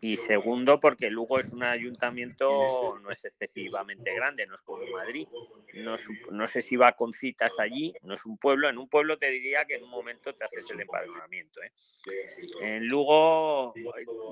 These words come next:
se me ocurre, si ella se va a ausentar, que te deje un papel firmado, eh, de puño y letra, autorizando a que, a que te empadrones,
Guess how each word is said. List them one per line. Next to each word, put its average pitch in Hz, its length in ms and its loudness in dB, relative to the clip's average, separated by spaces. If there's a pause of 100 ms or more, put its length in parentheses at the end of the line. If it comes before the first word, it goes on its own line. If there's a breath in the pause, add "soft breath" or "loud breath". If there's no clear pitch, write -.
(340)
se 139 80 2
me 135 140 2
ocurre, 185 640 4
si - 200 -12
ella 151 160 -2
se 156 140 -6
va 143 80 -4
a 147 40 0
ausentar, 139 600 0 (420)
que 120 120 -6
te 123 180 -6
deje 147 440 -2 (100)
un 131 540 -10
papel 143 360 0
firmado, 127 540 -4 (1040)
eh, 104 220 -8
de 107 120 -2
puño 151 320 -2
y 143 40 0
letra, 165 460 6 (220)
autorizando 117 880 0 (200)
a 104 100 -2 (100)
que, 95 420 -6 (320)
a 90 120 -10
que 90 140 -6
te 95 80 -6
empadrones, 151 840 0